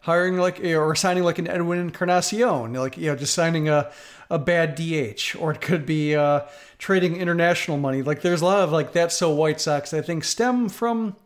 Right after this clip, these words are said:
ownership weirdness, and, uh, I, I think we've seen it be more harmful in other organizations. I s-, I will say, like, the one, one healthy thing about the White Sox is that, you know, Jerry Reinsdorf not talking to anybody besides Bob Nightingale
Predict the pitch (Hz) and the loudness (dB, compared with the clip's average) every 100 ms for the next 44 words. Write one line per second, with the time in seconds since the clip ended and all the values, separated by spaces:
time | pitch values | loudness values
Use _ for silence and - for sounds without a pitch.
0 | _ - 220 208 220 208 226 226 226 226 | _ -2 0 0 -2 -2 -4 -4 -4 -4
1 | - - 180 165 156 151 - - - - | -4 -4 -2 0 0 -2 -8 -20 -20 -20
2 | - - - 160 160 151 139 131 - _ | -20 -20 -4 0 2 4 2 -2 -8 _
3 | _ _ _ - 202 202 214 202 247 240 | _ _ _ -6 0 2 2 2 0 0
4 | 202 - 240 226 160 190 196 170 175 196 | -2 -2 -2 -2 -2 -4 -2 0 0 -2
5 | - 175 175 156 175 165 160 156 175 160 | 0 0 -2 -2 2 2 2 0 -4 -2
6 | 175 165 170 175 156 143 156 147 156 165 | -2 -2 -2 -2 0 -2 -2 -4 -2 -2
7 | 165 - 208 294 262 240 208 180 - 151 | -2 2 4 4 2 2 4 2 0 0
8 | 185 202 196 170 - _ _ _ _ _ | 0 0 -2 -4 -8 _ _ _ _ _
9 | _ - _ 190 220 170 196 190 190 190 | _ -20 _ 0 2 2 2 0 -2 0
10 | 180 170 151 156 151 151 147 165 160 - | 0 0 2 2 0 -4 -4 -2 -2 0
11 | 156 143 - 127 151 143 170 147 135 185 | 0 0 -4 -2 0 0 0 -2 0 0
12 | 175 156 160 156 156 135 156 156 - 165 | 2 2 0 0 -4 -2 -2 -2 -2 -2
13 | 160 156 135 165 165 147 151 139 139 165 | -2 -4 -6 -4 -4 -2 -2 -2 -2 0
14 | 151 - 147 131 156 156 131 123 123 | -2 0 -2 -2 -4 -4 -6 -6 -6